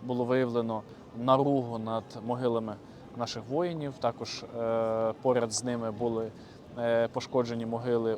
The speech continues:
е, політв'язнів, волонтерів, також одна цивільна.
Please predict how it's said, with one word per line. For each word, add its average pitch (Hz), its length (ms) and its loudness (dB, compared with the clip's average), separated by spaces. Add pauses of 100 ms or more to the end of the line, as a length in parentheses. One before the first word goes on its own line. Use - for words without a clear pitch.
(120)
е, 110 460 -2
політв'язнів, 135 760 0
волонтерів, 123 720 2
також 110 400 -6
одна 107 120 -4
цивільна. 156 460 -2